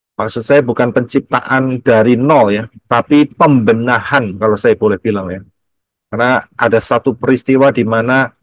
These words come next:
eh, bumi ini kacau balau, ya, tak berbentuk. Jadi ini pembenahan sebetulnya.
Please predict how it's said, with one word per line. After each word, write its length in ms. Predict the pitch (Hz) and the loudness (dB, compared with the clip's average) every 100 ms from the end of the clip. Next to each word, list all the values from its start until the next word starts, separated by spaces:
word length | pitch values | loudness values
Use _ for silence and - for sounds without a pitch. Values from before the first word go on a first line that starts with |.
| _ _ _ _ _ _ _ _ | _ _ _ _ _ _ _ _
eh, 420 | 117 113 110 107 107 | -2 0 0 0 -4
bumi 640 | 101 127 120 127 131 120 127 | -2 0 2 4 2 2 0
ini 380 | 135 147 143 127 | 2 2 0 -4
kacau 540 | - 120 - 117 120 | -4 -4 0 0 0
balau, 480 | 104 101 101 95 90 - _ _ _ _ _ - | 0 0 0 -2 -8 -20 _ _ _ _ _ -8
ya, 160 | 117 120 - | -4 -4 -2
tak 160 | - - - | -4 -4 0
berbentuk. 560 | 120 - 110 101 127 _ _ _ _ _ _ - | 0 2 -2 0 -2 _ _ _ _ _ _ 0
Jadi 240 | 120 127 | 2 4
ini 80 | 156 | 2
pembenahan 720 | - 143 110 113 117 - 117 | 2 0 2 0 -2 -2 -4
sebetulnya. 560 | 90 104 101 104 104 | -4 -6 -4 -4 -4